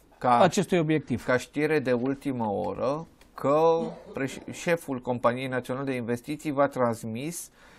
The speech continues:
Speaker 1: că
Speaker 2: Această investiție
Speaker 1: va
Speaker 2: va
Speaker 1: fi,
Speaker 2: rămâne
Speaker 1: nu, va fi transmisă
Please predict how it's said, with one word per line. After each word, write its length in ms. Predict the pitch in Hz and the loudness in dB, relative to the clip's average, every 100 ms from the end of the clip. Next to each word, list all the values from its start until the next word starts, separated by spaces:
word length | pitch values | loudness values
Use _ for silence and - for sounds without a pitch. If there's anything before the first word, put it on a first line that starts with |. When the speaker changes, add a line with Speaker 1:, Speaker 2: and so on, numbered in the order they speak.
| - _ _ | -20 _ _
Speaker 1:
că 640 | - 147 151 156 160 160 165 | 2 6 8 8 8 8 6
Speaker 2:
Această 360 | 165 - 226 226 | 4 2 2 2
investiție 500 | 180 175 - 180 160 | 2 0 0 8 8
Speaker 1:
va 60 | |
Speaker 2:
va 80 | 190 | 10
Speaker 1:
fi, 80 | 196 | 8
Speaker 2:
rămâne 440 | 202 220 220 214 | 6 4 2 2
Speaker 1:
nu, 220 | 160 165 - | 2 0 -2
va 220 | 123 135 | 6 6
fi 240 | 135 - 170 | 6 0 -4
transmisă 1120 | 185 156 147 139 143 170 170 - 117 120 | 2 4 2 0 -4 -4 -4 0 4 2